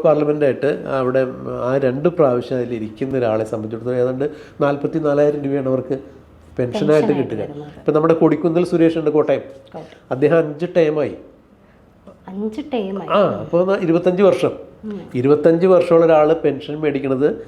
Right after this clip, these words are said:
Speaker 1: എത്രയായിരിക്കും എന്നറിയാമോ? അതായത് അഞ്ച് വർഷം ഒരു കാലാവധി, ഒരു ടൈം. അത് കഴിഞ്ഞ് അടുത്തൊരു ടൈം വരെ വീണ്ടും ഒരു അഞ്ച് വർഷമല്ലേ? അപ്പോ ആറ്, ഏഴ്, എട്ട്, ഒമ്പത്, പത്ത്. അപ്പൊ ഈ ഒ-,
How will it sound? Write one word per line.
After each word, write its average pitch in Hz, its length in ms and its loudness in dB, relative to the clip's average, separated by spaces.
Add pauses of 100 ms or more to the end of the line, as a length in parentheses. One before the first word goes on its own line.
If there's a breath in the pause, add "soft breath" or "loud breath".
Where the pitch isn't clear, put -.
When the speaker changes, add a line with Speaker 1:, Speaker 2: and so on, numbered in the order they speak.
(180 loud breath)
Speaker 1:
എത്രയായിരിക്കും 143 560 0
എന്നറിയാമോ? 123 380 -2
അതായത് 143 360 2 (380 loud breath)
അഞ്ച് 160 260 0
വർഷം 190 460 4 (140)
ഒരു 165 260 2
കാലാവധി, 117 380 -2
ഒരു 147 220 -4
ടൈം. 101 160 -6 (320)
അത് 147 220 -2
കഴിഞ്ഞ് 165 300 2 (100)
അടുത്തൊരു 165 420 0
ടൈം 156 160 2
വരെ 151 120 0
വീണ്ടും 151 240 -4
ഒരു 156 100 0
അഞ്ച് 147 120 -6
വർഷമല്ലേ? 107 400 -6 (360 loud breath)
അപ്പോ 160 320 0
ആറ്, 151 320 4 (340)
ഏഴ്, 139 320 2 (140)
എട്ട്, - 180 -6
ഒമ്പത്, 135 440 -4
പത്ത്. 127 240 -4 (600 soft breath)
അപ്പൊ 139 140 -6
ഈ 180 100 2
ഒ-, 170 300 2